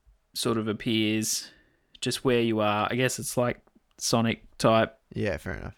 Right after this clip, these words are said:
Speaker 1: waves and that sort of thing. Anyway, it
Speaker 2: Yeah.
Speaker 1: looked pretty cool. And the last one was called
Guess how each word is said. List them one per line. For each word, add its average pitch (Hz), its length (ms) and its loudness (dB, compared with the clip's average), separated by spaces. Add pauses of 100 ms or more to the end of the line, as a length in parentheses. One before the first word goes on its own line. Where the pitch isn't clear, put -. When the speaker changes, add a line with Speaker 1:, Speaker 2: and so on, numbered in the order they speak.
(120)
Speaker 1:
waves 123 400 2
and 127 100 2
that 117 140 0
sort - 120 -4
of 131 60 0
thing. 165 260 4
Anyway, 135 220 6
it - 60 2
Speaker 2:
Yeah. - 40 0
Speaker 1:
looked 170 180 6
pretty 147 140 8
cool. 190 280 4 (800)
And 139 360 10
the 143 80 6
last 151 280 4
one 151 180 2
was 131 140 2
called 120 580 2